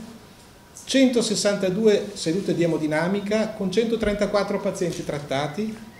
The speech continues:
trecentonovanta interventi chirurgici in urgenza nel blocco operatorio e nel polo endoscopico. Voi ditemi se questi sono i numeri di un ospedale che ha chiuso. Il blocco operatorio, anche qui lo vediamo nel mese di marzo ed aprile, maggio,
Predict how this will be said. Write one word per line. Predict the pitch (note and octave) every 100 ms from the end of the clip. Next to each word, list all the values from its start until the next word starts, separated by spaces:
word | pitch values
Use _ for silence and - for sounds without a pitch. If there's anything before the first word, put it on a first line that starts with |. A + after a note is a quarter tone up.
| - -
trecentonovanta | G3+ G#3+ G#3 B3 B3+ A#3+ A#3+ G#3+ G3 A3 G#3+ - - C3+
interventi | E3 F3 E3+ G#3+ G3+ E3
chirurgici | E3 F3 G3 E3+ - D3 D3+
in |
urgenza | E3 E3+ A3 A3 A3 G#3+
nel | E3
blocco | D#3+ G3 G3
operatorio | F3 F#3+ - G3+ G3+
e |
nel | F#3+ -
polo | F3
endoscopico. | D#3+ D#3+ - G#2+ - G2+ A2+ -
Voi | A3 G3+
ditemi | G3 A3 A3 -
se | A#3
questi | G3+ F3+ G3+
sono | G3 G3
i |
numeri | F3+ D#3+ D#3+ F3+
di | F3
un |
ospedale | E3 - F#3 C#3 D3+
che | D3
ha | E3+
chiuso. | - - - - - - - - - - - - - - - - - - - - - - - - - - - - -
Il | E3
blocco | F#3 G3+
operatorio, | G3 F3+ E3+ E3+ A3+ G#3 E3+ -
anche | D#3 D3
qui | F#3 F3 - -
lo | C#3+ D3+
vediamo | D3+ E3 D#3
nel | D#3 D3+
mese | D#3+ D3+
di | D3
marzo | D#3+ - D3
ed |
aprile, | D3 D#3 D3
maggio, | D3+ D3 B2 C3